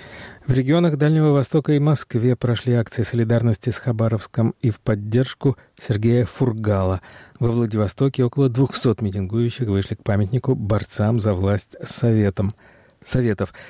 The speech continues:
Над площадью летал военный вертолет, а власти организовали неподалеку праздничные мероприятия и решили помыть памятник. Четверых участников акции задержали полицейские, выписали им протоколы о нарушении порядка проведения публичного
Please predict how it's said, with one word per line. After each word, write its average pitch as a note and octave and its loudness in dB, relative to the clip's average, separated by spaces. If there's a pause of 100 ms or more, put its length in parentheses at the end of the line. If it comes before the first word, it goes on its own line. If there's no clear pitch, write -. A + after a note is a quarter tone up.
(220)
Над A#2+ 0
площадью B2+ 2
летал A#2 0
военный G#2+ 2
вертолет, G#2 0
а A#2+ 2
власти G#2 0
организовали B2+ 2
неподалеку A#2 0
праздничные A2+ 0
мероприятия A2+ 2
и C#3+ -2
решили A#2 0 (220)
помыть A#2+ 2
памятник. G2 -2 (720)
Четверых E3+ 2
участников C#3+ 0
акции C3+ 0
задержали A#2 2
полицейские, B2+ -2
выписали G#2+ -2
им F#2+ -2
протоколы D3+ 0
о C#3+ 4
нарушении C3 2
порядка B2 0
проведения A2 -2
публичного G#2 -2